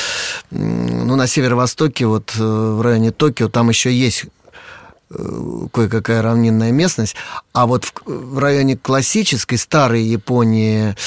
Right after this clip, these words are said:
с древними столицами Нара и Киото, там, где Осака, вот, и так далее, район Кансай, так называемый, там же ведь сплошные горы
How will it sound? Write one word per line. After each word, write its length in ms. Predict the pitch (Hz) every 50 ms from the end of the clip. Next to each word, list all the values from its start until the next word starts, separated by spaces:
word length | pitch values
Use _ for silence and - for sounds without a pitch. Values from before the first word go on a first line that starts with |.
| - - - - -
с 100 | - 107
древними 400 | 104 123 143 139 120 117 113 117
столицами 720 | 110 - - 131 123 123 123 110 - - - 117 113 113
Нара 420 | 113 113 123 131 127 117 110 113 110
и 80 | 110
Киото, 560 | 101 - - 127 123 127 120 110 104 - - 101
там, 220 | - 117 113 107
где 140 | 101 107 107
Осака, 480 | 113 135 147 147 - - - - -
вот, 100 | 104 107
и 40 | 107 -
так 160 | - 113 117
далее, 160 | 113 131 117
район 240 | 113 127 131 120 113
Кансай, 400 | 104 - 127 127 120 - 127 110
так 160 | - - -
называемый, 240 | - 113 104 110 101
там 160 | - 151 151
же 80 | 131 143
ведь 100 | 139 -
сплошные 400 | - - 147 143 - - 151 139
горы 380 | 143 160 185 170 147 120 110